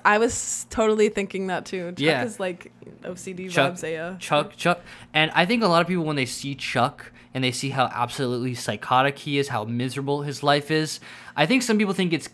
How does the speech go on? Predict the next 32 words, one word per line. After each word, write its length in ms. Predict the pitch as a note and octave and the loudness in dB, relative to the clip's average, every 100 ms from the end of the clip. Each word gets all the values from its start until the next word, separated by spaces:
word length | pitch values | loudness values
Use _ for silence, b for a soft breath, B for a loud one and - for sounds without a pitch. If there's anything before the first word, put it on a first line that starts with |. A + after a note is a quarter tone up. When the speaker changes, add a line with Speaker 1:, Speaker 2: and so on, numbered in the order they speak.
| - | -10
Speaker 2:
kind 340 | - D3 D#3 | -4 -2 0
of 100 | C#3 | 0
an 120 | C#3 | 0
exaggeration. 1080 | B2 A#2 C3 A#2+ B2 A#2 A2 D3 E3+ G#3 G3 | 0 0 4 4 4 2 2 2 2 2 4
Like, 200 | B2+ A#2+ | 4 4
"Oh, 240 | D3 C3+ C3 | 4 6 6
no 240 | C#3+ E3 | 4 4
way." 200 | C#3+ C#3 | 4 4
Like, 200 | D3 C3 | 4 4
no, 300 | D3 B2+ A#2 | 4 4 2
people 260 | E3+ F#3 D#3+ | 0 2 2
aren't 220 | B2 G#2+ | 2 4
that 180 | A#2 B2 | 4 4
mentally 360 | A#2+ A#2 A2+ | 0 0 -4
ill. 100 | G#2 B B B - | -4 B B B 4
Actually, 640 | A#3 - A#3+ G#3+ G#3 - B B | 4 6 6 8 8 2 B B
O 100 | G3+ | 2
C 200 | B3 C4 | 2 2
D 420 | F#3 F#3+ F#3+ F3+ B B B - - | 2 2 2 0 B B B -12 0
is 280 | D#3 A#2+ - - _ _ - | 0 0 -8 -20 _ _ -16
horrific. 760 | - D3+ C#3 B2+ B2 - F#2 D#3 | -2 4 6 6 2 0 -6 2
O 140 | F#3+ | 4
C 180 | G#3 G#3 | 4 2
D 80 | F#3+ | 2
Speaker 1:
Yeah. 140 | F3+ | 0
Speaker 2:
is 120 | D3 | 0
a 80 | C#3 | 0
horrific 560 | A#2+ C#3 C3 F3 A3+ F#3 | 0 0 2 2 2 2
mental 300 | F3+ F3+ D3 | 0 0 -2
illness, 300 | D3+ D3+ - B B | -2 -2 -6 B B
and 140 | C3 | -6
Chuck's 640 | A#2+ - F#3 - - - | -2 4 4 4 -4 -4